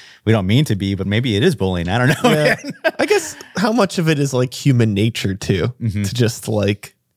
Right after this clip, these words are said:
Speaker 1: Just critique
Speaker 2: judge
Speaker 1: things and
Speaker 2: or
Speaker 1: judge.
Speaker 2: critique, yeah.
Speaker 1: Yeah, yeah. It, it is human nature for sure, you know, especially nowadays with, like, the internet, you know, everyone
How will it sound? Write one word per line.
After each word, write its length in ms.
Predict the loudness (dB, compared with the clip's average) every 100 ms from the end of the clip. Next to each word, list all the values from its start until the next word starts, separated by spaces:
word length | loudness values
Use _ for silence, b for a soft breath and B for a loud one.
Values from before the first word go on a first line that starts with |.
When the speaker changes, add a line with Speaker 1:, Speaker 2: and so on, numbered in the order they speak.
| _ _
Speaker 1:
Just 180 | -12
critique 340 | -8 -6 -4 -2
Speaker 2:
judge 480 | 0 0 -2 -6 -8
Speaker 1:
things 120 | -2
and 20 |
Speaker 2:
or 80 | -2
Speaker 1:
judge. 60 |
Speaker 2:
critique, 440 | 0 0 0 0 0
yeah. 360 | 0 0 -2 -8
Speaker 1:
Yeah, 320 | -10 -10 -8 -4
yeah. 80 |
It, 100 | -4
it 140 | 0 2
is 160 | 0 0
human 220 | -4 -4
nature 260 | -4 -6
for 120 | -8 -8
sure, 280 | -6 -6 -4
you 140 | -6
know, 260 | -6 -6 -6 -6
especially 360 | -2 -2 0
nowadays 500 | 0 0 0 -2 -2
with, 180 | -6 -8
like, 200 | -8 -8
the 120 | -6 -2
internet, 420 | -2 -2 -4 -6
you 60 | -8
know, 100 | -4
everyone 580 | -4 -4 -6 -8 -8